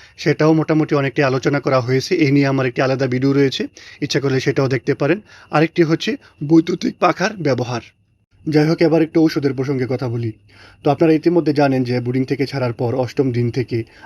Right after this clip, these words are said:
আজ উনিশ দিন পর্যন্ত আমরা অন্য কোনো ঔষধ ব্যবহার করিনি।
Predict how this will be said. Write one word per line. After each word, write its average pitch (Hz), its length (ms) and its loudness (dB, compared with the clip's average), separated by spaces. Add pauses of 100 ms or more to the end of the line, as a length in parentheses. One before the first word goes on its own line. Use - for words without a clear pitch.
আজ 123 200 -2
উনিশ 135 180 2
দিন 123 160 -2
পর্যন্ত 117 500 -4 (260)
আমরা 127 220 -2
অন্য 123 220 0
কোনো 127 260 0
ঔষধ 123 200 -2
ব্যবহার 117 360 -2
করিনি। 113 360 -2